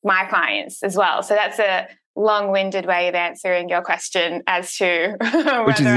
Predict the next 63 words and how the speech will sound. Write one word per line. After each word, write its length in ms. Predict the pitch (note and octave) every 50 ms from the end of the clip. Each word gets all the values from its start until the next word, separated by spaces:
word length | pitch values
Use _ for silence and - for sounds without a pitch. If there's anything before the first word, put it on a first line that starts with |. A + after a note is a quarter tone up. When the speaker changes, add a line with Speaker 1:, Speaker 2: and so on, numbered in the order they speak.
| A#2+
Speaker 2:
exactly 440 | A2+ A2 B2 A#2 - - C3+ A#2+ A2
what 120 | A2 G#2
I 40 | G2+ F#2+
Speaker 1:
comfortable 360 | G2 - F#3+ F#3 F#3 - F3+
Speaker 2:
wanted. 100 | F3+ F3+
Speaker 1:
or 20 |
not. 280 | F3+ F3+ E3+ E3 - - _ _ _ - A3 A#3+ B3 - - - - - - - _ _ -
Speaker 2:
You 100 | C#3+ D3
know, 100 | D3 C3+
because 200 | B2+ C#3 C3 -
so 140 | D3+ C#3
many 180 | C3 A#2 A2+ A#2
of 80 | A2+ G#2+
us, 160 | G#2 - -
we 60 | A2
get 120 | A2+ G#2+
so 260 | - - A2 G#2 G2+ -
uncomfortable 580 | - G#2+ G#2 G#2+ G2+ A2 G#2 G2+ G2+ - G#2 G#2
in 60 | F#2+
front 200 | F2 G2+ F#2 F#2
of 60 | F#2
the 60 | - -
camera, 240 | G2 F#2+ G2 F#2+
but 160 | F2+ F#2 F2+ G2
I 80 | G#2+
actually 240 | A2 A2+ - - G2
watch 220 | G#2 G2 - -
you 100 | G#2 G2+
and 180 | F#2+ F#2+ F#2 C#2+
you 120 | C#2 G#2 G#2+
seem 320 | - - A#2 G#2+ G2+ F#2+
very 380 | F#2 G2+ G2 G2 G2 F#2 F#2 - _ - _ _ _ _ _ _ _ _ _ -
comfortable 520 | - A#2 A2 A2 - A#2+ G#2+ A#2 A2+ A2+
just 220 | G#2 A2 G2 - -
there 360 | G#2+ G2+ G2+ G#2 G#2 G#2 G#2 -
teaching 600 | - A2+ G2 G2+ F#2+ - G#2+ G#2 G2+ G2+ G2+ - -
and 260 | F#2+ G2 F#2 F#2 F#2
just, 240 | A2+ G#2+ - - - _ _ _ -
you 180 | - G2 B2
know, 80 | A2+ F#2+
talking, 420 | - - A2 G#2+ G#2 - A2 G#2
communicating 580 | - - A2 G2+ G2+ G2+ - - G2+ G2 G2+ G2+
with 140 | G2 F2+ G2+
everybody. 520 | G2 F#2 F#2+ F#2 G2 F#2+ F#2 F#2 G2 G2+ - _ _ _ _ _ _ _ _ _ _ _ -
And, 260 | G#2 G#2 G#2 G#2 G#2
um, 340 | G2+ G2 F#2+ F#2+ F#2+ - -
I 40 | -
just 100 | A2 G#2
wanted 140 | B2+ A#2+ A2+
to 40 | G#2+
hear 160 | G#2 A#2 G#2+
about, 220 | G#2 G2+ G#2 - -
like, 160 | G2 F#2 -
the 80 | - G#2+
shift 360 | - - - D3 C#3+ - -
that 140 | F#2 - -
you 140 | G#2+ G#2+
had 420 | G2+ G#2+ A2+ G#2+ G#2 G2 F#2 F#2 -
to 120 | - -
get 220 | F#2 - - - -
to 100 | - G2
the 120 | F2 F#2+
point, 440 | - - - G#2+ G#2 G2 F#2+ -